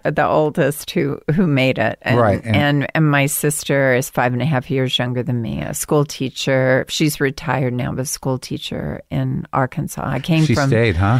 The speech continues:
Speaker 1: Yeah, and I, I came from a lot of teachers. My,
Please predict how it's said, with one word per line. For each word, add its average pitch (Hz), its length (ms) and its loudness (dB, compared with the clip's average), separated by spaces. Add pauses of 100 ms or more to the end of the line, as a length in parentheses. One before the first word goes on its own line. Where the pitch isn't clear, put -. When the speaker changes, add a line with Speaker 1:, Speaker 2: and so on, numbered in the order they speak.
(140)
Speaker 1:
Yeah, 190 580 2
and 165 160 2
I, 160 360 2
I 170 100 2
came 175 300 2
from 147 480 0
a 147 80 0
lot 139 200 2
of 135 280 0 (100)
teachers. - 580 -8
My, 135 260 0